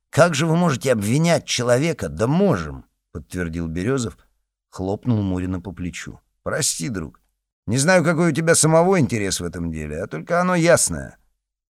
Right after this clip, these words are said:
"Мне вот не ясное". "Так ведь не ты, а мы с Прошиным служили", — ядовито бросил Шухов. Мурин перевёл взгляд на Берёзова. Тот кивнул.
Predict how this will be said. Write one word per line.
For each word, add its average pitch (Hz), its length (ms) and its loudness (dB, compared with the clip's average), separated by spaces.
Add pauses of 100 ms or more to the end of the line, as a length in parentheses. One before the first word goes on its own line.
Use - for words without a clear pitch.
(160)
"Мне 78 340 -4
вот 175 220 -6
не 117 180 4
ясное". 139 640 0 (580)
"Так - 120 -8
ведь 98 200 -2
не 95 200 -2
ты, 95 340 -6
а 98 100 -2
мы 87 220 -2
с - 100 -6
Прошиным 95 520 -2
служили", — 80 680 -8 (360)
ядовито 87 520 -4
бросил 80 380 -8
Шухов. - 480 -14 (600)
Мурин 117 420 -2
перевёл 143 440 -2
взгляд 120 500 -2
на 117 100 0
Берёзова. 80 720 -6 (680)
Тот 76 260 -10
кивнул. 85 560 -10